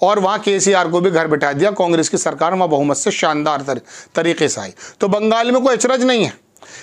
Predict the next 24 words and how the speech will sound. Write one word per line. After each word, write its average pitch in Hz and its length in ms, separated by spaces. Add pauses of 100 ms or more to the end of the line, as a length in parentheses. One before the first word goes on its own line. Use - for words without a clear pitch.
(140)
कई 214 160
बार 226 240
मध्य 220 280
प्रदेश 220 380
की 262 80
पलटी 220 380
है 233 60
बाजी, 202 340
म-, 180 380
राजस्थान 185 560
की 214 60
पलटी 190 340
है, 220 80
महाराष्ट्र 185 440
के 208 40
अंदर 196 180
पलटने 175 440
जा 180 100
रही 190 120
है, 208 60
पलट 208 300
भी 254 120
गई 226 180
थी, 180 240